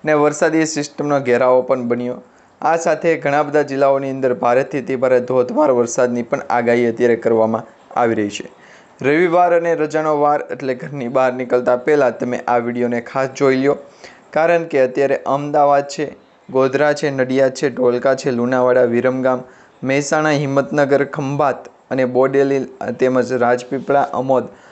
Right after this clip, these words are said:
આહવાના વિસ્તારોની અંદર વરસાદનું જોર છે વધારે જોવા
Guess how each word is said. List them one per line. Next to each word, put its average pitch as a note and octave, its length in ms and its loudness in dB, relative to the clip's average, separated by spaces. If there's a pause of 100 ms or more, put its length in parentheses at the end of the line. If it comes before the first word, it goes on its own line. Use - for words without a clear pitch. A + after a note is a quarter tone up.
(160)
આહવાના D#3 680 0
વિસ્તારોની C#3 640 -2
અંદર C3 180 -2
વરસાદનું B2 580 0
જોર A#2+ 240 2
છે B2 300 2
વધારે A#2+ 280 2
જોવા A2+ 320 2